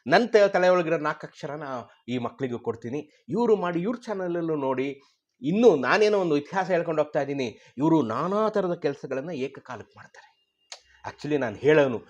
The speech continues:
ಇವ್ರು ನಿಜವಾಗಿ ರಸ್ತೆಯಲ್ಲಿ ನಿಂತು ಪರೋಪಕಾರವನ್ನ, ಜನೋಪಕಾರವನ್ನ ಮಾಡ್ದಂಥವ್ರು. ಸ್ಕೂಲ್ಗಳಿಗೆ ಬಣ್ಣ ಹೊಡೆದ್ರು, ಸ್ಕೂಲ್ ಶುರು ಮಾಡ್ಸಿದ್ರು, ಹೇಳ್ತಾ ಹೋದ್ರೆ ಇದೇ ಒಂದು ಎಪಿಸೋಡ್ ಆಗೋಗುತ್ತೆ. ಅದ್ ಬೇಡ, ಅದನ್ನೆಲ್ಲ ಇವ್ರು YouTube ಚಾನಲಲ್ಲೇ ತೋರಿಸ್ತಾರೆ,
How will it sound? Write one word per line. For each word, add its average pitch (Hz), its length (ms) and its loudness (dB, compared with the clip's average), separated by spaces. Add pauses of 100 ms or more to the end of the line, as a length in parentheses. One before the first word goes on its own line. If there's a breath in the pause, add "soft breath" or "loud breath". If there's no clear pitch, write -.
(180 soft breath)
ಇವ್ರು 143 160 2
ನಿಜವಾಗಿ 165 520 2
ರಸ್ತೆಯಲ್ಲಿ 156 480 -2
ನಿಂತು 156 500 -4 (220 soft breath)
ಪರೋಪಕಾರವನ್ನ, 156 720 -4
ಜನೋಪಕಾರವನ್ನ 131 720 -10
ಮಾಡ್ದಂಥವ್ರು. 107 800 -12 (500)
ಸ್ಕೂಲ್ಗಳಿಗೆ 113 500 -4
ಬಣ್ಣ 117 220 -6
ಹೊಡೆದ್ರು, 104 360 -8
ಸ್ಕೂಲ್ 135 340 -8
ಶುರು 120 200 -10
ಮಾಡ್ಸಿದ್ರು, 113 360 -10 (300 loud breath)
ಹೇಳ್ತಾ 202 240 6
ಹೋದ್ರೆ 202 200 10
ಇದೇ 190 100 10
ಒಂದು 202 160 6
ಎಪಿಸೋಡ್ 180 300 -2
ಆಗೋಗುತ್ತೆ. 165 600 -2
ಅದ್ 110 180 -8
ಬೇಡ, 147 120 4
ಅದನ್ನೆಲ್ಲ 139 420 0
ಇವ್ರು 151 200 2
YouTube 156 300 -2
ಚಾನಲಲ್ಲೇ 131 420 -12
ತೋರಿಸ್ತಾರೆ, - 640 -16